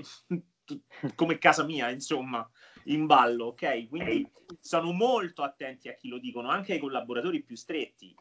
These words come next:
E dall'altra parte c'è anche un gioco a farti un po' lo scherzo quando, quando c'è un annuncio grosso, perché magari avevano già ragionato su chi, chi poteva essere l'autore, ma te lo vogliono dire un po' più in là, ma quello fa parte anche di un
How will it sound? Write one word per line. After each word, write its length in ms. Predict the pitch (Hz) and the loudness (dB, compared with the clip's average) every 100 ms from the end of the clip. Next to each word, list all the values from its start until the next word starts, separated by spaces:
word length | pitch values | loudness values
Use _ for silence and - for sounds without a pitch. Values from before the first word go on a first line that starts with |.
| - | -4
E 220 | 277 185 | -2 2
dall'altra 480 | 185 196 214 277 277 | 2 2 0 -4 -2
parte 300 | 208 226 151 | -2 -2 -8
c'è 140 | 151 | -6
anche 260 | 151 165 185 | -6 -8 -14
un 100 | 196 | -8
gioco 460 | 151 175 151 - | -6 -6 -6 -8
a 380 | - 135 156 - - - | -6 0 2 0 -4 -12
farti 480 | - 147 - 147 147 | -6 -6 -6 -12 -12
un 160 | 139 139 | -14 -10
po' 180 | 160 | -6
lo 100 | 160 | -4
scherzo 580 | 131 - 156 139 - 120 | -6 -6 -6 -6 -10 -12
quando, 640 | 107 120 113 110 113 110 107 - | -6 -6 -6 -8 -6 -6 -8 -8
quando 340 | 123 123 120 | -8 -6 -8
c'è 160 | 120 123 | -6 -6
un 120 | 123 | -6
annuncio 460 | 120 135 131 - | -8 -10 -12 -8
grosso, 640 | 131 247 - - - 139 - _ - - | -2 0 0 -4 -4 -4 -6 _ -12 -4
perché 220 | 127 143 | -2 -2
magari 320 | 127 160 160 | 0 2 2
avevano 320 | 131 120 117 | 2 0 -2
già 160 | 117 165 | 2 2
ragionato 500 | 147 127 135 156 127 | 2 -2 -2 -2 -2
su 140 | 127 | -10
chi, 360 | - 123 110 117 | -8 -6 -8 -14
chi 140 | - | -16
poteva 260 | 101 120 117 | -8 -4 -2
essere 300 | 117 - 113 | -2 -4 -2
l'autore, 640 | 120 127 135 107 113 - _ - - | -2 0 0 0 -2 -4 _ -18 2
ma 200 | 160 175 | 4 4
te 120 | 165 | 2
lo 80 | 165 | -2
vogliono 280 | 165 175 | -2 -6
dire 160 | 190 143 | -6 -6
un 120 | 127 | -6
po' 160 | - - | -8 -8
più 120 | 123 | -6
in 60 | 127 | -2
là, 120 | 139 | -2
ma 180 | 123 113 | -4 -6
quello 360 | 160 156 147 - | -2 -2 -2 -4
fa 140 | 127 | -6
parte 400 | - 127 - 120 | -2 -2 -2 -8
anche 300 | - 135 139 | -8 -10 -10
di 60 | 127 | -12
un 200 | 127 123 | -14 -20